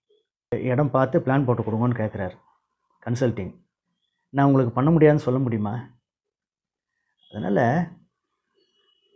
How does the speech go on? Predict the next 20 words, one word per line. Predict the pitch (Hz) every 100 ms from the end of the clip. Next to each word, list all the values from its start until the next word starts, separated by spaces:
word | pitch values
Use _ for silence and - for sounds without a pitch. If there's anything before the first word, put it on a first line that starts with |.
| _ _ _ _ _ _
இதெல்லாம் | 131 151 175 214 170
போட்டு | 170 185
நம்ம | 156 139
குழப்பிக்க | 131 147 127
வேண்டாம். | 110 101 78 - - _ _ _ _ _ - 101
தாராளமா | 104 120 131 147 196
பட்டு | 139 135
புடவை | 127 117 107
வச்சுக்கலாம். | - 90 - - _ _ _ _ _ _ _ _ _ _ _ _ _ _
"தீதும் | - 170 190 208
நன்றும் | 165 143 175 196 -
பிறர் | 139 147
தர | 139 143 135
வாரா." | 104 87 - -
ஒரு | - 98 123 202
ஒரு | 208 165
விஷயத்துக்கும் | 139 196 190 190 170 123 156 143
ரூட் | 185 196 -
காஸ்ன்னு | 160 156 175 -
பார்த்தா | 123 127 139 -